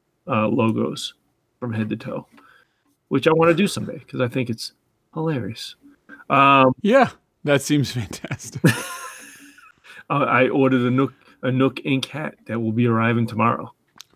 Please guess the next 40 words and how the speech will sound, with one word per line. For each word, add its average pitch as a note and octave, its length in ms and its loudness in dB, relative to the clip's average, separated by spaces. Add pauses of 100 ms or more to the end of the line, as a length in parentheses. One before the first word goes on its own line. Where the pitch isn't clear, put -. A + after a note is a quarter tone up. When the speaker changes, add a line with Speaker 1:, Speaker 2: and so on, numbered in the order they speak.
Speaker 2:
Ooh, C#3 760 2 (100)
I C#3 120 -4
like C3 280 -2
that. C3+ 260 2
Speaker 1:
Very A#2+ 480 6
excited. G2+ 540 -4 (420)
Um, D3 540 0 (840)
and E3 100 4
otherwise G#3+ 360 4
than G3 100 0
that, A#3 180 0
it, D#3+ 240 0
it's D3 420 -2
your D#3 180 2
basic C#3+ 580 0 (120)
Animal C3+ 340 4
Crossing C3+ 500 -2
fare D#3+ 340 2
is B2+ 160 -2
you C#3+ 120 0
just, B2+ 380 0 (600)
uh, C3+ 240 4
you - 120 4
know, F3 80 6
your C3+ 180 6
first - 360 2
task C#3 440 0
is C3 220 2
to B2+ 560 4 (920)
pay C3 160 4
off C3+ 200 4
your C#3+ 100 4
tent, F3 360 0 (600)
you B2 80 -4
know, B2+ 220 4
and C3 80 0
you B2 80 0
do B2+ 220 4
that B2 260 4
by B2 400 0